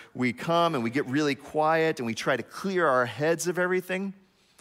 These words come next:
But that's not what God <laughs> means when he says meditate. That's never what Scripture means when it says meditate. Rather, meditating is filling our minds.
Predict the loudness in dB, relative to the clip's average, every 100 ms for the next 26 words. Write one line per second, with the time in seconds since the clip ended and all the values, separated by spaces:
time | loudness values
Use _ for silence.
0 | -20 -4 2 2 2 2 2 2 0 0
1 | 0 2 2 0 -2 0 0 -2 -4 -4
2 | -4 -4 -2 -2 0 2 2 2 0 -2
3 | 0 4 4 6 4 2 2 2 2 -2
4 | 0 0 0 0 -2 -2 -2 -4 0 0
5 | 0 -2 -4 -4 _ -20 -20 -20 -12 0
6 | 2 4 4 0 -6 -2 0 2 2 0
7 | 0 0 -2 -4 -12 -20 -6 -2 0 2
8 | 2 2 0